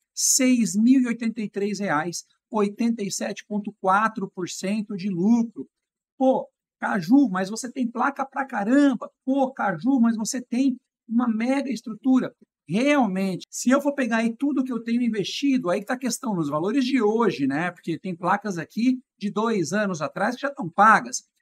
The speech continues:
Mas se eu fosse comprar essa minha estrutura hoje, esse meu hash rate de hoje, não comprar as mesmas placas que eu tenho, porque eu tenho um modelo de cada placa e vocês sabem, mas se eu fosse montar hoje uma estrutura com trinta setenta, trinta sessenta T I ou quarenta setenta, não sei,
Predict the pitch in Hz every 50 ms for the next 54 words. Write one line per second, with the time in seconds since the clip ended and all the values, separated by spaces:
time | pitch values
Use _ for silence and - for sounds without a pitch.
0 | _ _ - 196 208 202 254 233 240 262 262 254 285 277 - 285 247 220 208 -
1 | 233 254 269 - - 247 233 233 240 226 233 254 220 214 - 240 226 202 180 190
2 | 208 226 226 220 - 269 254 - _ _ _ - 185 185 - 220 220 220 190 170
3 | 226 277 277 - - 311 196 156 165 202 233 254 233 - - 175 143 143 156 170
4 | 190 202 190 143 139 127 - _ _ _ - 208 277 330 - - 330 285 - 214
5 | 226 226 - 196 208 220 202 208 202 - - 202 190 190 202 190 - 196 180 185
6 | 214 214 226 233 - 220 220 226 220 226 233 233 208 160 180 208 226 226 - -
7 | - 226 208 190 - - 180 202 202 - 202 196 - - 185 - - - 196 185
8 | 147 147 165 185 175 247 233 262 262 262 262 247 226 202 - 233 220 220 214 226
9 | 220 214 214 214 185 - 202 - - 233 226 185 - - _ _ _ _ _ _
10 | 214 214 208 208 247 233 226 226 - - 175 160 - - 202 220 233 226 220 208
11 | 190 - - 160 127 - - _ _ _ _ - 214 226 240 - - - - 220
12 | 202 208 - 208 180 156 165 202 233 240 233 226 214 180 135 - _ _ _ _
13 | - 208 220 226 233 - 196 180 175 214 226 214 - - 180 - - 190 220 247
14 | 240 226 226 - 170 156 - - - 226 226 196 - -